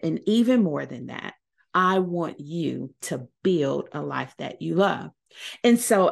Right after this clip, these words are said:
as we are rounding the corner of open enrollment for Power Play, I want you to seriously consider,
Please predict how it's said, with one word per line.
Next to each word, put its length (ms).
as 260
we 360
are 160
rounding 680
the 80
corner 640
of 200
open 520
enrollment 840
for 180
Power 440
Play, 480
I 80
want 240
you 140
to 180
seriously 720
consider, 720